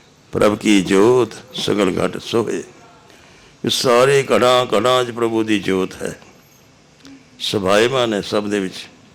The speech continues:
ਤੇ ਸਭ ਜਗ੍ਹਾ ਸਭਾਏਮਾਨ ਹੈ ਪਰਮੇਸ਼ਰ ਦੀ ਜੋਤ।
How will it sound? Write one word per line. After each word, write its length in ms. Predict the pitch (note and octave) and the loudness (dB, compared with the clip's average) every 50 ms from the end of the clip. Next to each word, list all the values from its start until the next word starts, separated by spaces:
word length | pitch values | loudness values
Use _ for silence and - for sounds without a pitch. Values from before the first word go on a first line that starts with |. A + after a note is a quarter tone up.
| _ - _ _ _ _ _ _ _ _ _ _ _ _ _ _ _ _ _ _ _ _ _ _ _ _ _ _ _ _ _ _ _ - - - | _ -20 _ _ _ _ _ _ _ _ _ _ _ _ _ _ _ _ _ _ _ _ _ _ _ _ _ _ _ _ _ _ _ -20 -20 -14
ਤੇ 100 | - F#2 | -10 -8
ਸਭ 280 | - - - A2+ A#2+ A#2+ | -6 -2 0 0 0 2
ਜਗ੍ਹਾ 320 | A#2 A2+ G#2+ G#2+ G#2 G2+ F#2+ | 2 0 2 2 2 0 0
ਸਭਾਏਮਾਨ 880 | - - - - - G#2+ G2+ F#2 F2+ G2+ G#2+ A#2 A#2 A2 F#2+ G2+ G2+ | -2 -6 -6 -4 -4 -4 -2 0 0 0 0 0 0 0 0 0 0
ਹੈ 140 | G2+ G2 G2 | 0 -2 -2
ਪਰਮੇਸ਼ਰ 480 | F#2+ G#2 G2 G2 G#2 G2 - - G#2 G2+ | -2 -2 -2 -2 -2 -2 -4 -4 -6 -2
ਦੀ 160 | G2 G2+ F#2+ | -2 -2 -2
ਜੋਤ। 380 | F2+ F#2 F#2 F#2+ A2 A2 A2 | 0 0 2 2 2 0 0